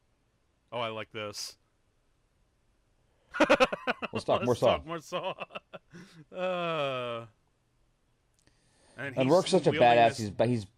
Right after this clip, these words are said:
Speaker 2: bounding a, a Maxim with his
Speaker 1: a friggin'
Speaker 2: bare hands.
Speaker 1: M nineteen nineteen.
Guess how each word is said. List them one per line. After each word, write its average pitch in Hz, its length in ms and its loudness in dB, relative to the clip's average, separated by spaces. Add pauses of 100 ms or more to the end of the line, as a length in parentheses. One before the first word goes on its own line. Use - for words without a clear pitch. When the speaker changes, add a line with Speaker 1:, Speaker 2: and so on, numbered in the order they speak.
Speaker 2:
bounding 135 300 4
a, 92 120 2 (200)
a 107 100 4
Maxim 110 760 0 (1200)
with 220 140 0
his 202 160 -2
Speaker 1:
a 147 40 -12
friggin' 202 340 -4
Speaker 2:
bare 120 220 2
hands. 104 240 0
Speaker 1:
M - 80 0
nineteen 165 320 -8
nineteen. 143 840 -8